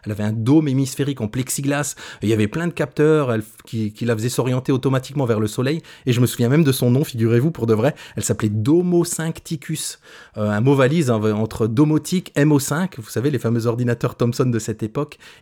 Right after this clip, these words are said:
et déjà le mot tic, hein, les, les, les tis, technologie de l'information et de la communication. Et je peux pas oublier en, en terminale ma prof de maths, Madame Schmal, euh,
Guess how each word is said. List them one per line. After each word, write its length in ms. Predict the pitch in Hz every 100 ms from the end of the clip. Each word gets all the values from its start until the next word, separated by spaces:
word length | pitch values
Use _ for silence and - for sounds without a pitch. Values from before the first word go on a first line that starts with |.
| -
et 320 | 139 151 143
déjà 300 | 120 127 175
le 60 | 139
mot 140 | 127
tic, 320 | - 180 -
hein, 140 | 127 135
les, 340 | 113 104 107
les, 220 | 110 113 110
les 240 | 117 110
tis, 320 | - 135 -
technologie 480 | - - 127 123 120
de 60 | 117
l'information 420 | 107 113 110 131
et 40 |
de 40 | 117
la 60 |
communication. 600 | 101 101 107 104 92 - - - - - - -
Et 60 | -
je 80 | -
peux 80 | 185
pas 140 | 214
oublier 300 | 180 196 196
en, 60 | 156
en 480 | 131 123 123 120 131
terminale 440 | 165 175 175 180
ma 120 | 131
prof 200 | - 156
de 60 | 147
maths, 200 | 165 -
Madame 200 | 120 120
Schmal, 380 | - 156 165 - _ - - -
euh, 220 | 123 117